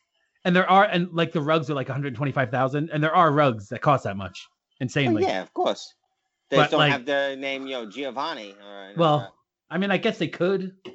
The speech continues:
Speaker 1: ikea names stuff weirdly, you know. They, though they don't name them with people's names often. They do
Speaker 2: Yeah,
Speaker 1: sometimes,
Speaker 2: I,
Speaker 1: but th-, it, it, it's
Speaker 2: I've
Speaker 1: weird.
Speaker 2: never heard of anybody called Poang. I mean, uh,
Speaker 1: Well, I knew,
Speaker 2: I'm
Speaker 1: I
Speaker 2: pretty
Speaker 1: knew
Speaker 2: sure
Speaker 1: a Fr-,
Speaker 2: that's not a name, so <laughs>
Speaker 1: no, I knew a French kid.
Speaker 2: <laughs>
Speaker 1: He was,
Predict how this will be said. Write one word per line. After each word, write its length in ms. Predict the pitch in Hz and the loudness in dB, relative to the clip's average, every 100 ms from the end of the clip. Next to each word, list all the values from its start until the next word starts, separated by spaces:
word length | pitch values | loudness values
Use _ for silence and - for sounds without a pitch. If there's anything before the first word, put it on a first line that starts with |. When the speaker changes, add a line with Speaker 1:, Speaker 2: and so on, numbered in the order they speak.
| - - - _ _ _ - | -20 -20 -20 _ _ _ -4
Speaker 1:
ikea 340 | 165 202 208 | 0 2 4
names 240 | 165 160 156 | 4 2 2
stuff 220 | 147 131 | 0 0
weirdly, 580 | 135 143 139 160 160 _ - | 2 2 2 -4 -4 _ -6
you 100 | 131 | -4
know. 140 | 151 | -2
They, 180 | 156 160 - - - _ 190 | -4 -6 -10 -20 -20 _ 2
though 80 | |
they 100 | 190 | 6
don't 180 | 208 208 | 6 6
name 160 | 190 190 | 6 6
them 120 | 175 | 6
with 120 | 160 | 4
people's 280 | - 185 135 | 4 2 4
names 260 | 151 127 117 | 4 4 4
often. 380 | 113 - 92 - - | 0 -2 -10 -6 2
They 120 | 156 | 4
do 140 | 220 | 6
Speaker 2:
Yeah, 40 | 170 | 8
Speaker 1:
sometimes, 400 | 165 135 110 123 | 6 4 2 0
Speaker 2:
I, 40 | |
Speaker 1:
but 160 | 127 - - - _ _ _ 185 | -2 -6 -20 -20 _ _ _ 4
th-, 180 | 226 - | 4 4
it, 160 | 226 214 | 0 -2
it, 80 | 208 - | -10 -10
it's 260 | - 214 | 2 4
Speaker 2:
I've 80 | 156 | 8
Speaker 1:
weird. 200 | 320 302 | 8 8
Speaker 2:
never 100 | 127 | 8
heard 100 | - | 4
of 80 | 165 | -2
anybody 300 | 175 165 156 | -8 -8 -10
called 240 | - 160 | -8 -12
Poang. 440 | 139 185 147 135 139 | -10 -12 -10 -14 -16
I 60 | 131 | -18
mean, 320 | 135 131 135 _ - | -16 -18 -20 _ -18
uh, 80 | 120 123 143 | -16 -8 2
Speaker 1:
Well, 440 | 165 156 - _ _ 156 | 4 2 0 _ _ 0
I 100 | 185 | 4
knew, 120 | 170 | 4
Speaker 2:
I'm 40 | |
Speaker 1:
I 40 | - | 6
Speaker 2:
pretty 120 | 185 | 6
Speaker 1:
knew 40 | 151 | 6
Speaker 2:
sure 80 | |
Speaker 1:
a 80 | - | 4
Fr-, 60 | 165 | 0
Speaker 2:
that's 80 | 165 | -2
not 80 | 139 | -10
a 40 | |
name, 120 | 127 | -14
so 120 | 117 151 185 | -16 -18 -18
<laughs> 140 | - - | -8 2
Speaker 1:
no, 100 | 180 | 4
I 100 | 202 | 6
knew 120 | 208 | 6
a 60 | 180 | 6
French 240 | 175 160 240 | 4 2 2
kid. 200 | 110 - - _ _ _ - | -2 -4 -10 _ _ _ -16
Speaker 2:
<laughs> 120 | - - 233 - - - - 175 _ - _ - - - - _ - | -12 -10 -10 -12 -10 -10 -10 -12 _ -20 _ -20 -18 -20 -20 _ -8
Speaker 1:
He 80 | 139 | -4
was, 220 | 123 - | -4 -8